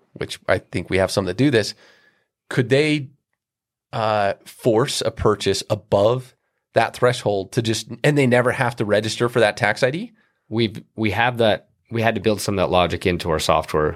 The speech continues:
Speaker 2: uh, specifically for the U K when they rolled out their law, because, um, what they did was, it was slightly different than the others. The others, the other countries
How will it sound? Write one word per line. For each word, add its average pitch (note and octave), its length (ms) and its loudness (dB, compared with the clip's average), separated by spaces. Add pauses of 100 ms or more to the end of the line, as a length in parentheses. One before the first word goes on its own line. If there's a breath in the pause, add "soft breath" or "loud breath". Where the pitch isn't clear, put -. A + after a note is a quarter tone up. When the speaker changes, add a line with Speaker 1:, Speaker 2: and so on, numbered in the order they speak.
Speaker 2:
uh, D#2+ 180 0
specifically - 540 0
for F2+ 140 -4
the D#2 100 0
U D2+ 140 0
K D#2+ 260 0
when D2 160 -4
they D#2 120 0
rolled D#2 220 0
out B1 140 -4
their D#2 160 0
law, E2 240 -2
because, E2 480 -2 (380 loud breath)
um, E2 440 0 (840)
what A#2 280 0
they C3 160 2
did F#2 440 0 (300)
was, F#2 300 -6
it A2 80 -4
was F#2+ 160 -4
slightly A2 400 0
different E2+ 320 -8
than F2+ 120 -6
the E2+ 120 -4
others. C#2 360 -8
The G#2+ 160 0
others, B2+ 600 0
the A#2+ 100 2
other E3 140 0
countries F2+ 580 -6